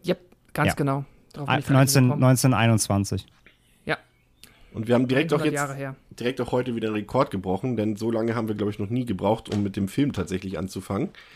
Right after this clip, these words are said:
Speaker 3: Satte
Speaker 2: Ja.
Speaker 3: zweiundzwanzig Minuten, aber jetzt geht's
Speaker 2: Das,
Speaker 3: los. Ich glaub, vielleicht
Speaker 2: das,
Speaker 3: gibt's dann
Speaker 2: das
Speaker 3: ausnahmsweise
Speaker 2: hagelt.
Speaker 3: mal, vielleicht
Speaker 2: Das
Speaker 3: gibt's dann
Speaker 2: hagelt
Speaker 3: ausnahms-,
Speaker 2: Kritik.
Speaker 3: ausnahmsweise mal eine Shownote gibt's vielleicht. <laughs>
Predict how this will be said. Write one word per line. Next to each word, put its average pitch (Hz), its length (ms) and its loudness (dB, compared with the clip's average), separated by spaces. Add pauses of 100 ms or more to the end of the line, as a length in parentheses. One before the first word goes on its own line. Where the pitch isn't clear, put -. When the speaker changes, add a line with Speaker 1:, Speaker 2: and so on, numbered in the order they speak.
(360)
Speaker 3:
Satte 113 220 2
Speaker 2:
Ja. 113 80 2
Speaker 3:
zweiundzwanzig 117 600 -4
Minuten, 123 240 -2
aber 120 140 4
jetzt - 680 0 (140)
geht's 107 180 -6
Speaker 2:
Das, - 80 -4
Speaker 3:
los. 117 240 2
Ich - 80 -6
glaub, 120 140 6
vielleicht 135 160 4
Speaker 2:
das, 123 80 4
Speaker 3:
gibt's 131 100 0
dann 131 80 4
Speaker 2:
das 131 120 6
Speaker 3:
ausnahmsweise 123 520 6
Speaker 2:
hagelt. 113 40 4
Speaker 3:
mal, 110 200 2 (320)
vielleicht 117 180 0
Speaker 2:
Das 120 100 4
Speaker 3:
gibt's - 40 -2
dann - 100 4
Speaker 2:
hagelt 120 200 2
Speaker 3:
ausnahms-, 110 60 -2
Speaker 2:
Kritik. - 400 2 (280)
Speaker 3:
ausnahmsweise 120 460 6
mal 107 140 6
eine 104 180 2
Shownote 101 560 0
gibt's - 220 -14
vielleicht. 92 420 -6
<laughs> 156 80 0